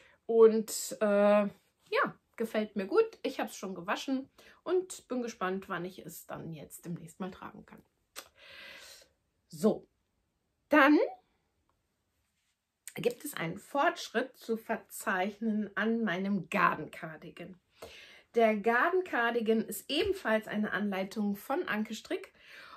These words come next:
und, ähm, den habe ich ja angefangen in der Jugendherberge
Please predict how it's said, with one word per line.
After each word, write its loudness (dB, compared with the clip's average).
und, -2
ähm, 2
den -2
habe -2
ich -8
ja 2
angefangen 0
in 0
der 2
Jugendherberge -2